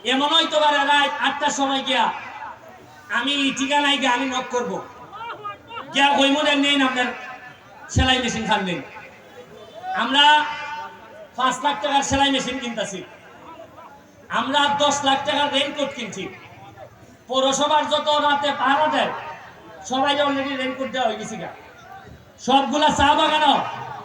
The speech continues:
মহিলাদেরকে রেইনকোট দেওয়া হয়েছে। আমরা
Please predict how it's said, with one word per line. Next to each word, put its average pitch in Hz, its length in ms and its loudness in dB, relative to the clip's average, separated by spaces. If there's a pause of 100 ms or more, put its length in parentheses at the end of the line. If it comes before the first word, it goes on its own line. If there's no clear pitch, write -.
(380)
মহিলাদেরকে 277 680 4
রেইনকোট 269 400 4
দেওয়া 254 160 4
হয়েছে। 202 360 -2 (1000)
আমরা 294 560 6